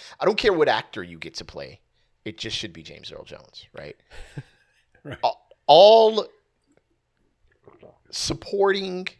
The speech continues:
Speaker 1: animal and or fictional animal characters should be Eddie Murphy. Eddie Murphy was an amazing donkey and an amazing dragon. I don't know.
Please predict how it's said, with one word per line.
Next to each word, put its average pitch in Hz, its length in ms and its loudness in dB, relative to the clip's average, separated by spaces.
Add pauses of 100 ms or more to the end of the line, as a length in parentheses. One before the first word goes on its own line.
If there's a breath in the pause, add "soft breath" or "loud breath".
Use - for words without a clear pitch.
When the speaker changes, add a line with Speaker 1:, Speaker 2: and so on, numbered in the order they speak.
(200)
Speaker 1:
animal 139 680 -4
and 123 320 -4
or 113 200 -2
fictional 107 800 -4
animal 98 340 -8
characters 92 500 -8
should 92 240 -8
be 85 200 -16
Eddie 85 160 -14
Murphy. - 400 -10 (440)
Eddie 190 160 4
Murphy 233 220 0
was 202 200 0
an 196 80 -4
amazing 175 500 2
donkey 143 340 2
and 117 80 -8
an 117 80 -10
amazing 113 380 -8
dragon. 101 340 -4
I 92 100 -6
don't 139 120 -2
know. 107 240 -2